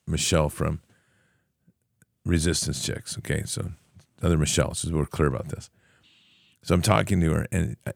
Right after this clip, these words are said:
and I said, "Michelle," I said, "we hardly know each other, but Holy Spirit's telling me to just give you this." So I said, "This may be T M I, but here we go."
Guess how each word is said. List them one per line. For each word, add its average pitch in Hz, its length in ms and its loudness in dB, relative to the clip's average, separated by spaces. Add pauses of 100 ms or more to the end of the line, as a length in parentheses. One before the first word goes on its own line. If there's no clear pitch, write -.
and 92 160 0
I 87 60 0
said, 87 240 2
"Michelle," 98 460 4
I 87 100 -2
said, 92 280 0
"we 87 120 -2
hardly 95 240 6
know 87 160 6
each 78 180 0
other, 76 240 0
but 64 200 -6
Holy 98 200 2
Spirit's 85 320 2
telling 82 260 4
me 76 80 4
to 67 80 2
just 67 300 -4
give 82 180 2
you 73 80 2
this." 69 200 0
So - 100 0
I 78 60 2
said, 78 200 0
"This 82 220 2
may 85 160 4
be 78 160 2
T - 240 2
M 78 140 2
I, 76 180 2
but 64 260 -4
here 82 200 0
we 71 120 2
go." 69 320 -2